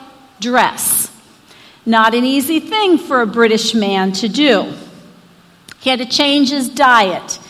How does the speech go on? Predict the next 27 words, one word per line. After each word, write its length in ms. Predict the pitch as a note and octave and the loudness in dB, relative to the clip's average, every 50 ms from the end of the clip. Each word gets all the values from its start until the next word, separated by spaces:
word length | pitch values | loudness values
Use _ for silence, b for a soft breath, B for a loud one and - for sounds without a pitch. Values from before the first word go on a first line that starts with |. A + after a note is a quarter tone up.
| B B B B B B B | B B B B B B B
He 80 | - D#4 | 2 2
had 100 | D4+ B3 | 2 2
to 120 | B3 A#3+ A#3 | 2 0 -2
change 720 | - - E4+ E4+ E4 E4+ E4+ E4 E4+ E4+ E4 D#4+ - - B B E4+ E4 B B B | -2 0 2 4 4 4 4 4 4 4 4 2 0 -4 B B -16 -18 B B B
his 220 | - D4+ B3 B3 | -4 -2 0 2
language. 800 | D4 D4+ D4+ D#4+ D#4+ D#4 D#4+ D#4 D4 C4+ B3 A3+ F#3 F3 - - | 2 4 4 6 4 4 4 4 2 2 2 0 -2 -2 -2 0
He 20 | C4+ | 0
had 140 | C4 B3+ | 2 2
to 20 | C#4+ | 2
learn 460 | C#4 C#4 D4 D#4 E4 F4 F#4 F#4+ F#4 | 2 4 4 6 6 6 4 4 4
a 80 | F4+ E4 | 4 4
new 400 | E4 E4+ E4+ F4+ F4+ F4+ E4 D4 | 6 6 6 6 4 4 2 2
one. 400 | C4 A3 G3 F#3 D#3+ - - B B B B B B B B | 2 0 0 0 -4 -6 -12 B B B B B B B B
And 100 | C4+ C#4 | 0 2
it 80 | C#4+ C#4+ | 4 6
wasn't 340 | D#4+ F4 G4 F4+ A4 A#4 A4+ | 6 6 6 6 4 4 4
a 100 | G4 F#4+ | 4 6
language 680 | F4 E4+ E4+ E4 E4 E4 E4 D#4+ D#4 D#4+ D4+ B3+ C#4 | 6 6 4 4 4 4 4 4 2 2 0 -2 0
that 240 | B3 D4+ C#4+ C4+ - C#4+ C4+ | 0 0 0 -2 -4 -8 -6
used 840 | A#3+ B3 B3 C#4+ E4 F4 F4 E4 D4 C#4 C#4 C#4 C#4 - - - - - - - | -4 -2 0 2 2 4 4 4 2 2 2 0 -2 -4 -6 -10 -12 -16 -12 -4
English 680 | - D#4 E4 E4 E4+ E4 E4 D#4+ D#4+ D#4 - - - - - | 0 4 4 6 6 6 6 4 4 4 2 0 0 -2 -2
letters. 920 | C4+ B3+ C4+ D#4 F4+ F4+ D#4 A#3 F#3+ E3 B2 - D#3 - - - - - - - - _ b b b b b b b b | -2 2 4 6 6 6 6 4 0 -2 -4 -8 -8 -8 -8 -8 -8 -10 -14 -20 -20 _ b b b b b b b b
He 120 | - F#4+ | 0 2
actually 420 | F#4 F4 D#4+ D#4+ - F4+ D#4+ D#4 C#4 | 4 4 4 2 0 0 0 0 2
had 240 | C#4 D4 C#4 C4 | 4 4 2 2
to 60 | C#4 C#4 | 0 0
learn 640 | C4 C#4 C#4+ C#4+ C#4 C4+ C4+ C4+ C4+ C4+ - - | 0 2 2 2 2 2 2 0 0 -2 -6 -12